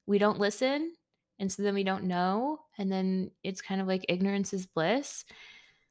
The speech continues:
And it's a lot more of a raw feeling, allowing yourself to find out these things. It's scary.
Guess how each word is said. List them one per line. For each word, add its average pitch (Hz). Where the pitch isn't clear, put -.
And 202
it's 214
a 214
lot 196
more 202
of 202
a 202
raw 175
feeling, 214
allowing 180
yourself 170
to 165
find 165
out 156
these 190
things. -
It's 185
scary. 196